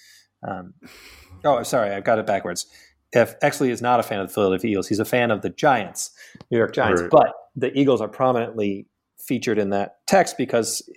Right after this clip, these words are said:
Speaker 1: the, the football player that he attaches himself to, that he sort of considers his, like, lodestar,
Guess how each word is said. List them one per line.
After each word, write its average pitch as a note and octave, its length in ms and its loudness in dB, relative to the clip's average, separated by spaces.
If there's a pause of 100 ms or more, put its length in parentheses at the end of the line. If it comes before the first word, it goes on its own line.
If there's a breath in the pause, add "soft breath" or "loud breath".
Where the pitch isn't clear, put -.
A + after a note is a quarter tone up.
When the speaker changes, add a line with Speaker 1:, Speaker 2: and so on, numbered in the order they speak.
Speaker 1:
the, G2+ 520 0
the G#2 80 0
football C3 360 -2
player A2 220 -2
that G2+ 140 -2
he G#2+ 80 -2
attaches A#2+ 400 0
himself G2 400 -6
to, F#2+ 200 -8
that F#2 140 -10
he G2+ 240 -12
sort G#2 220 -8
of F#2 100 -12 (300)
considers A2+ 380 -4
his, G2+ 180 -6
like, F#2+ 160 -6
lodestar, F#2+ 680 -4